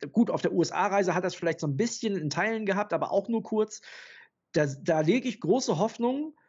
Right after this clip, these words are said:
in diese Vorbereitung vor der Europameisterschaft über einen längeren Zeitraum, weil dann machst du eine Mannschaft. Das ist der Zeitpunkt, wo du sagen musst, jetzt musst du aus diesem Haufen Individualisten, die wir ja wirklich haben, also es kann ja keiner absprechen,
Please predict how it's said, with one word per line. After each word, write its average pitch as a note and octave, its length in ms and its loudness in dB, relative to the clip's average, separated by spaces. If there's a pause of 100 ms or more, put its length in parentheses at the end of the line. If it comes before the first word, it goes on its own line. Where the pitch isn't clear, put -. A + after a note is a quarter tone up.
(140)
in - 140 0
diese E3+ 220 4
Vorbereitung A3+ 920 0
vor G3+ 260 0
der G3+ 100 2
Europameisterschaft E3 880 -2
über D3+ 180 0
einen C#3+ 160 -4
längeren C#3+ 320 -2
Zeitraum, A#2 420 -4
weil B2 140 0
dann A3+ 400 0
machst G3+ 240 -4
du A3 60 -2
eine G3+ 160 -8
Mannschaft. B2+ 500 -6 (220)
Das A3 160 2
ist D#4 160 -2
der G3+ 80 -2
Zeitpunkt, A3 580 -4 (160)
wo E3+ 80 0
du D#3+ 60 4
sagen F#3 260 2
musst, F#3+ 200 -2
jetzt G#3 220 0
musst G#3 200 0
du E3 80 2
aus D#3 100 -2
diesem D#3+ 480 -2 (680)
Haufen A#3 440 2
Individualisten, A#3 800 4
die F3+ 140 0
wir D#3+ 80 6
ja D3+ 240 2 (200)
wirklich F3+ 440 0
haben, G3 220 0
also B2+ 100 -4
es B2 80 -10
kann E3+ 100 -2
ja D#3+ 80 -2
keiner E3+ 180 2
absprechen, C#3 480 -4